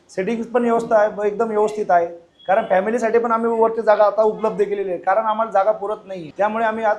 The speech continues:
दहा ते पंधरा दिवस झालेले की आम्ही वरती जागा ती सजवलेली आहे वरती फॅमिलीसाठी. जर तुम्ही आवर्जून जर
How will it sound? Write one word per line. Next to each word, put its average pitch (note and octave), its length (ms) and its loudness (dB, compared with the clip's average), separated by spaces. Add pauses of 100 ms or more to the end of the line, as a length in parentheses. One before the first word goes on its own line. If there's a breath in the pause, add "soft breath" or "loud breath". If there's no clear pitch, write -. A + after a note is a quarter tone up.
दहा F#3+ 160 4
ते A3+ 100 -4
पंधरा A3 260 -2
दिवस G#3+ 160 -2
झालेले F#3+ 300 0
की G3 80 -2
आम्ही G3+ 180 0
वरती F#3+ 180 -4
जागा F3+ 240 2
ती A#3 200 -12
सजवलेली A3 460 0
आहे F3+ 220 6
वरती F3 260 -4
फॅमिलीसाठी. E3 640 -6 (520)
जर F#3 160 6
तुम्ही G3+ 280 -6
आवर्जून G3 520 2
जर G3+ 160 0